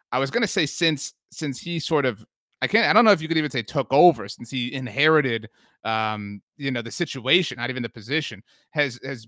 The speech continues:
and really everything kind of before him, everything under Ron Rivera, both personally for him and for this franchise, has been such a story of resiliency. And I feel like that's been the case week in and week out. And to that point, I think Ron Rivera deserves more credit than even I was willing to give him.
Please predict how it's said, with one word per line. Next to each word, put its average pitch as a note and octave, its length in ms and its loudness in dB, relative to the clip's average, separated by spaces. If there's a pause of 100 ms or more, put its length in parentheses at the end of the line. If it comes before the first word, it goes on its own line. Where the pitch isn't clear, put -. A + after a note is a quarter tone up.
(160)
and C3 200 -4
really G3 240 2
everything D#3+ 300 -2
kind C3 180 -2
of B2 80 -4
before A#2 240 -8
him, A#2+ 60 -6
everything E3+ 280 -4
under D#3+ 180 -2
Ron C#3 200 2
Rivera, A2+ 520 -2 (240)
both D3 240 0
personally D3+ 480 0
for B2+ 180 -4
him B2 260 -2
and B2+ 200 -4
for B2+ 80 -10
this A2 180 -10
franchise, A#2+ 800 -2 (240)
has B2+ 200 -2
been A#2+ 240 -2
such D#3 320 0
a D3+ 60 -2
story C#3 520 0
of A#2 160 -6
resiliency. G#2+ 800 -6
And G#2+ 120 -10
I A2 80 -6
feel D3 220 -2
like C3+ 260 0
that's B2+ 300 0
been C3+ 540 0
the B2+ 100 -10
case A#2+ 400 -6
week A#2+ 380 -10
in B2+ 140 -4
and A2+ 140 -6
week A2 220 -6
out. A2+ 240 -2 (220)
And C#3+ 280 -2
to D#3 100 -2
that F#3+ 260 4
point, F3 400 -2
I C#3 140 2
think C#3+ 180 -4
Ron C3+ 200 2
Rivera B2 320 2
deserves A#2 340 -4
more A#2+ 140 -4
credit A2+ 280 -6
than G#2+ 120 -8
even G#2 200 -8
I A#2 180 0
was A2+ 180 -6
willing G#2+ 200 -8
to G#2 60 -10
give G#2 260 -12
him. G#2+ 260 -6